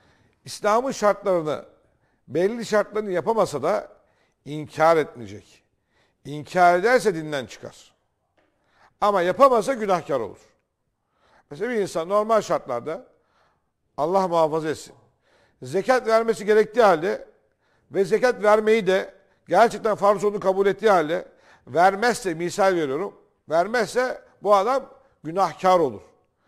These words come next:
Aynı zamanda fakir, fakirin hakkına geçmiş olur. Ama bu adam kafir olur diyemeyiz. Ama zekat emrini inkar etse, zekat emrini inkar etse bu adam Allah muhafaza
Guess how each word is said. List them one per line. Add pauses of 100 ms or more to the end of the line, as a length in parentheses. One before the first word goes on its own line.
(220)
Aynı
zamanda
fakir,
fakirin
hakkına
geçmiş
olur. (600)
Ama
bu
adam
kafir
olur
diyemeyiz. (600)
Ama
zekat
emrini
inkar
etse, (1500)
zekat
emrini
inkar
etse (300)
bu
adam
Allah
muhafaza